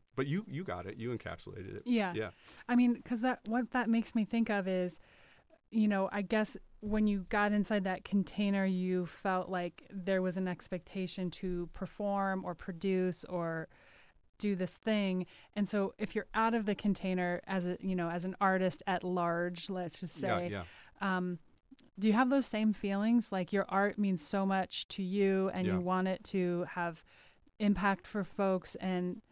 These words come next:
Speaker 2: how do you know if you do, and if you don't ever, and you just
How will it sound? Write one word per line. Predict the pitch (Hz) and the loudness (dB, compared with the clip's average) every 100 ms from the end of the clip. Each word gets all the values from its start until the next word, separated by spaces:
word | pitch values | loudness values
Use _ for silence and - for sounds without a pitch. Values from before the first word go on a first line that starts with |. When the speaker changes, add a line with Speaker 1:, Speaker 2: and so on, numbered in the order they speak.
| _ _ _ _ _ _ _ _ - | _ _ _ _ _ _ _ _ -6
Speaker 2:
how | - 226 | 2 6
do | |
you | 254 | 8
know | 254 240 | 8 6
if | 233 | 4
you | 220 | 0
do, | 175 190 185 247 269 | 0 2 4 4 2
and | 202 190 185 185 - 202 | 0 0 0 -2 -4 -6
if | 190 202 | -4 -4
you | |
don't | 175 196 196 - | -2 0 0 -2
ever, | 196 185 202 226 | -2 0 0 2
and | 220 190 | 2 2
you | 180 180 180 175 | 2 0 -2 -2
just | 190 175 - - | -2 -2 -6 -14